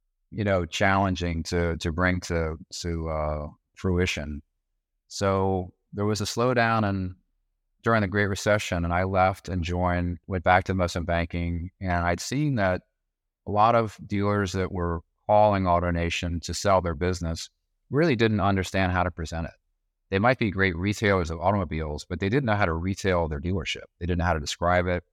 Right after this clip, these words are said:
They couldn't identify the opportunities for, for us as a buyer. Uh, they were sometimes awkward in terms of their interactions. They were only talking to me sometimes as opposed to offering it to multiple parties at the same time. So I thought, well, maybe I can combine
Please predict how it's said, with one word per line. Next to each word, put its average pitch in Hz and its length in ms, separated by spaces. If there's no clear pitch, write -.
They 87 80
couldn't 98 240
identify 85 800
the 78 180
opportunities 92 580
for, 82 380
for 82 240
us 90 180
as 82 100
a 82 60
buyer. 85 580
Uh, 82 300
they 85 100
were 85 80
sometimes 98 560
awkward 90 400
in 87 60
terms 87 240
of 85 60
their 85 140
interactions. 85 760
They 80 100
were 76 160
only 90 200
talking 90 340
to 80 80
me 87 220
sometimes 92 580
as 76 60
opposed 82 420
to 82 200
offering 87 340
it 82 80
to 87 80
multiple 82 420
parties 85 240
at 78 80
the 80 60
same 82 260
time. 85 440
So 104 200
I 107 100
thought, 113 320
well, 107 80
maybe 107 240
I 110 80
can 107 160
combine 98 720